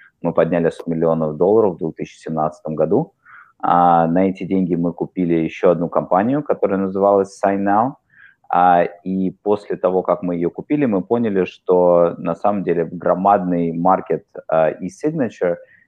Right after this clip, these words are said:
это вовсе не e-signature, а вот именно автоматизация, а, документ-, документооборотом.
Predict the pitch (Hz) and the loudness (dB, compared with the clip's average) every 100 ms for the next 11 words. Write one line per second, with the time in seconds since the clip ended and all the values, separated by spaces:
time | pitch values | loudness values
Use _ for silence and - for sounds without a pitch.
0 | _ 85 92 92 104 - 95 90 90 - | _ -4 -2 -2 -4 -6 -4 -2 -4 -4
1 | 151 143 117 - 92 92 - 98 104 101 | -4 -2 -4 0 0 2 2 4 4 4
2 | 90 - 95 92 87 82 - 87 - 80 | 2 -2 -2 0 0 -4 -6 -8 -6 0
3 | 95 95 87 87 82 80 - - 80 78 | 0 0 -2 2 2 0 -4 -6 -4 -2
4 | 78 - 82 73 85 82 85 82 _ _ | -4 -6 -12 -12 -10 -6 -6 -8 _ _
5 | - 82 85 87 87 82 80 82 80 78 | -10 -6 -4 -4 -4 0 2 4 4 2
6 | 76 | -2